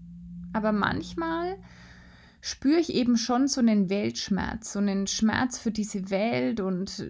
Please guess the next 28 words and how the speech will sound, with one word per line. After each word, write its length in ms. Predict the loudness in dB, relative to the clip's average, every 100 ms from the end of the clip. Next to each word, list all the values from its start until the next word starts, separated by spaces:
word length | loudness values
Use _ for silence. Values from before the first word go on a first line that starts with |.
| -8
das 280 | -8 -8 -2
wirft 340 | 0 0 -2
ganz 220 | -4 -2 2
schön 160 | 0
viele 280 | 0 0 -2
Fragen 480 | -4 -6 -4 -2 0
bei 140 | -2
mir 320 | -2 -4 -4
auf. 380 | -6 -6 -8 -8
Ja, 200 | -4 -4
ist 300 | -4 -6 -10
das 180 | -12 -12
überhaupt 440 | -12 -10 -10 -8
alles 280 | -6 -6 -6
noch 200 | -6 -8
zu 180 | -10 -10
retten? 640 | -4 -6 -2 0 2 0 -6 -20 -20 _ _
Wo 80 | -10
geht 240 | -6 -6
die 120 | -6 -6
Zukunft 640 | -4 -4 0 2 2 -2
hin? 720 | -2 0 2 2 0 0 -2 -8 _ _ _ _ _ _ _ -10
Ähm, 320 | -8 -6 -8 -6
ist 180 | -6 -6
es 140 | -6
überhaupt 520 | -4 -4 -4 -4 -4
noch, 320 | -4 -4 -6
also 260 | -6 -4